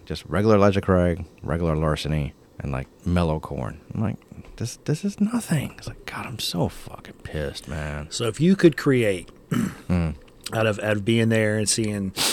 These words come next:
Speaker 2: you know, the whole gambit
Speaker 1: Yeah.
Speaker 2: of fancy and
Speaker 1: Mm.
Speaker 2: basic,
Speaker 1: Mm.
Speaker 2: whatever, what would you say if you could design, if you could pick, say, Buffalo Trace,
Speaker 1: Mm-hmm.
Speaker 2: or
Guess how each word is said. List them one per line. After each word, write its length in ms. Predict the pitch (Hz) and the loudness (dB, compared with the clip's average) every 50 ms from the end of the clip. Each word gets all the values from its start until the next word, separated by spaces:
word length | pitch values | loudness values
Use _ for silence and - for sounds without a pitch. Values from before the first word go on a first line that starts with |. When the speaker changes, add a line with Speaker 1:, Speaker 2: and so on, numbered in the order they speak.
| - - - - | -4 -6 -6 -4
Speaker 2:
you 80 | 120 | -2
know, 220 | 110 107 101 - - - | -2 -2 -2 -4 -4 -6
the 100 | 107 98 | -4 0
whole 240 | 104 123 117 120 | 2 2 2 2
gambit 460 | 107 98 110 110 107 104 98 95 - - - - - | 0 -2 -2 -2 -2 -2 -2 -4 -6 -8 -6 0 2
Speaker 1:
Yeah. 120 | 101 87 - | 2 4 4
Speaker 2:
of 520 | 107 104 101 98 95 95 92 90 - - - - | 2 2 2 2 2 0 -4 -6 -10 -18 -20 -18
fancy 800 | - - - 123 120 120 113 - - 120 110 110 107 101 98 - - | -14 -6 -2 0 0 2 2 2 0 0 0 0 0 -2 -4 -8 -8
and 760 | 95 95 92 92 92 90 90 90 90 87 87 87 85 87 - - - - 107 | -8 -6 -6 -6 -4 -4 -4 -6 -6 -6 -6 -6 -8 -8 -8 -10 -2 2 6
Speaker 1:
Mm. 120 | 104 101 | 6 8
Speaker 2:
basic, 500 | 117 113 113 107 - - 110 101 - - - | 8 8 6 4 2 0 -2 -4 -4 -4 0
Speaker 1:
Mm. 240 | - 98 92 82 - | 4 4 4 4 4
Speaker 2:
whatever, 340 | 110 110 98 92 76 85 - - - - - - - - - - - - - - - - - - - - | 2 0 -2 -2 -4 -8 -14 -18 -20 -20 -20 -18 -18 -18 -18 -14 -14 -12 -12 -12 -14 -18 -18 -20 -8 4
what 240 | 120 135 156 165 160 | 8 8 10 12 12
would 180 | 165 156 139 | 10 10 10
you 120 | 143 160 139 | 8 6 6
say 420 | - - - 147 131 123 117 107 | 6 8 8 8 10 10 8 6
if 140 | 104 - - | 4 2 4
you 100 | 139 147 139 | 4 4 4
could 180 | - 151 127 | 4 2 4
design, 720 | 117 127 117 131 123 117 120 117 113 113 113 110 110 104 - - - - - - - - | 4 4 4 4 2 2 2 2 2 2 2 2 0 -2 -4 -8 -16 -20 -20 -20 -18 -6
if 100 | - - | -2 -2
you 80 | 131 - | 0 2
could 180 | 131 104 - | 0 -2 2
pick, 260 | - 135 120 107 - | 4 4 4 4 4
say, 580 | - - - 110 107 107 104 104 104 101 98 95 - - - _ _ _ _ - - _ - - - - - - - - - - - - - - _ - - - - | 2 2 4 4 4 4 4 4 2 2 0 -2 -4 -10 -18 _ _ _ _ -20 -20 _ -20 -20 -20 -20 -20 -20 -20 -20 -20 -20 -20 -20 -20 -20 _ -20 -20 -4 2
Buffalo 320 | - 120 113 - 113 104 95 | 2 2 4 4 0 0 0
Trace, 460 | - - 90 85 - - - - - | -2 -6 -8 -10 -8 -6 -6 2 4
Speaker 1:
Mm-hmm. 220 | 95 95 92 87 82 - - | 6 6 6 6 2 0 -2
Speaker 2:
or 580 | 101 98 98 101 98 95 95 95 95 95 - | 0 2 4 4 4 4 4 2 2 0 -2